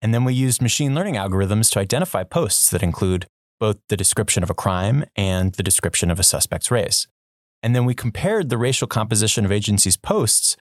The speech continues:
against the racial composition of their arrest data. And with all that data, we estimated the extent to which users are exposed to over-reporting of Black suspects.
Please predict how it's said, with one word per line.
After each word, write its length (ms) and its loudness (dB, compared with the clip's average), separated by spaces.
against 460 0
the 80 -2
racial 320 0
composition 640 0
of 160 -2
their 200 0
arrest 280 0
data. 260 -4
And 100 0
with 100 2
all 180 -2
that 200 -2
data, 500 0
we 400 0
estimated 600 0
the 80 0
extent 400 0
to 80 0
which 200 0
users 440 0
are 280 -2
exposed 680 0
to 180 -2
over-reporting 760 0
of 100 -2
Black 240 -2
suspects. 640 -2